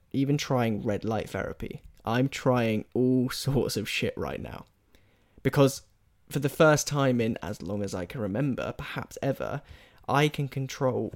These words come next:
all of the variables in my life right now. And so, for the next however many weeks, whilst I'm stuck at home with not a lot to update you on, other than the marginal changes I'm making with my day-to-day life and productivity and health and mindset,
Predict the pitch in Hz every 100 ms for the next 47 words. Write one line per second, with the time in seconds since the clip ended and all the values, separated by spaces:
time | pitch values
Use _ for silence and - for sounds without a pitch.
0 | - 135 127 104 120 135 113 82 57 65
1 | 71 73 - - - 50 - - - _
2 | _ _ _ _ _ _ - _ - 127
3 | 127 - 131 120 - _ _ - 143 139
4 | 135 - - - 123 117 107 104 78 101
5 | - - - - 104 - 127 - 120 131
6 | - 143 107 127 117 110 - - - _
7 | _ _ _ - 226 - 208 - 113 -
8 | - 85 - 85 110 143 _ - 104 104
9 | 92 95 101 107 98 98 101 - 117 104
10 | 107 101 107 104 - 104 92 123 92 85
11 | - - 90 - 90 92 80 78 104 -
12 | 95 - 87 - - 104 98 - 113 -
13 | - - 117 - - - - 101 101 127
14 | 135